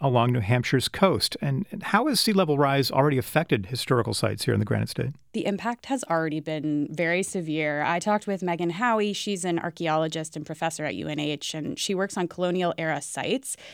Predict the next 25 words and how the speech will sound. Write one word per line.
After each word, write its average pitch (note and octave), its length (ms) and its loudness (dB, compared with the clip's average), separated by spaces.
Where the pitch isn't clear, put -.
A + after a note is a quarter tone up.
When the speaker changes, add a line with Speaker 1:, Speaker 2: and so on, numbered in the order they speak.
Speaker 2:
Uh, F3 180 4
because A#3 320 0
waterways G#3+ 540 2
were G#3+ 80 -2
so F#3+ 220 -4
important F3 440 -2
for F3+ 100 -4
transportation, F3 880 -4
many F#3+ 220 0
of G3 80 -4
these F#3 160 -6
sites F3 180 -6
are D#3 120 -4
right F#3 440 -2
on E3 240 0
the E3 100 -2
edge D#3 220 -6
of - 80 -12
the D#3 80 -8
water. D3+ 580 -4
And D#3+ 140 -8
she C4 140 -8
said C4+ 180 -6
that F3 140 -4
about D3 340 -2